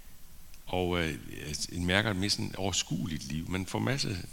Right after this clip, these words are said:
overflødigt skrællet væk. En masse forstyrrelse, en masse krav, en masse, øh, opmærksomhedskrævende. Det forsvinder. Og man kommer ind til det enkle liv. Fasten inviterer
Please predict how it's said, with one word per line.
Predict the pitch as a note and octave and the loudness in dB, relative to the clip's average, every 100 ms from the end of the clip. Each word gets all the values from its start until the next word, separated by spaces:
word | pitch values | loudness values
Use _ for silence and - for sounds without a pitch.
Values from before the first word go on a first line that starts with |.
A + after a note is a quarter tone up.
| - - - | -8 -8 -4
overflødigt | G2 F#2+ - A#2+ C3 D#2+ - | 0 0 0 0 0 0 -2
skrællet | - E2 D#2+ D#2 | 2 2 2 0
væk. | F#2 - - - - | -2 -4 -12 -10 -4
En | |
masse | F2 A2+ A2+ | -2 -2 -4
forstyrrelse, | - - C3 C3+ - | -6 -2 -2 0 0
en | F2 | 0
masse | F2+ G#2+ | 0 0
krav, | - G#2 G2+ E2 | 0 2 0 0
en | E2 | -2
masse, | E2 F#2 F#2 D#2 C#2+ - - - - - - - - - - | -2 -2 -4 -4 -6 -8 -10 -10 -8 -8 -10 -12 -12 -12 -8
øh, | F#2 | -4
opmærksomhedskrævende. | F#2+ E2 F#2+ A2+ B2+ F2+ F#2+ E2+ - - - - - - - - E2+ E2+ G2 E2 - - - | -2 2 4 4 2 2 0 2 4 4 4 0 -8 -12 -4 0 0 0 -4 -6 -10 -14 -12
Det | - | -6
forsvinder. | - - F2 - - - - - - - | -4 -2 -2 -4 -8 -14 -12 -12 -10 -2
Og | |
man | G2+ | 0
kommer | G2+ G#2+ | 2 2
ind | A#2 | 2
til | G2+ | 0
det | G2+ | 0
enkle | G#2+ A#2 F2 | 0 -2 -4
liv. | D#2 E2 - - - - - - - - - - - - - - - - - - | -4 -6 -8 -12 -10 -10 -10 -10 -12 -12 -12 -12 -12 -12 -12 -14 -12 -12 -12 -8
Fasten | - B2+ F3 - - B2 C#2+ - - - - - - A#2+ | 4 8 8 6 2 0 -2 -6 -14 -10 -10 -10 -4 0
inviterer | A2 G#2+ - - D#3 C#2+ | 2 4 4 6 4 2